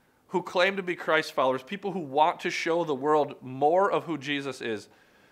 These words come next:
would live in a way that we wouldn't pass by the needy? We wouldn't be so self-focused on being the best prayer and the best, have, like, the best church attendance, but that we'd actually live that out.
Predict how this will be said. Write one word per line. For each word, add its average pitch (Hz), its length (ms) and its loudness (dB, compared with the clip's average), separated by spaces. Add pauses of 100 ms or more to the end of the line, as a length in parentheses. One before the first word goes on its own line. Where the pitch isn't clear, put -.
(140)
would 151 240 2
live 165 320 0
in 214 80 2
a 180 80 0
way 131 500 2 (300)
that 151 160 2
we 170 120 4
wouldn't 180 360 0
pass 160 360 6
by 139 340 6
the 131 140 -4
needy? 117 340 -8
We 123 160 -6
wouldn't 175 320 0
be 165 120 -2
so 190 500 4
self-focused 165 760 0
on 127 160 0
being 156 300 0
the 135 80 -6
best 151 380 2
prayer 156 520 2 (280)
and 147 160 2
the 147 40 -2
best, 139 520 2
have, 156 260 4
like, 147 180 2
the 147 80 -4
best 143 400 2
church 165 320 -2
attendance, 156 600 -6 (280)
but 160 120 6
that 180 80 2
we'd 175 160 4
actually 160 440 6
live 139 260 -2
that 117 160 4
out. 101 240 -6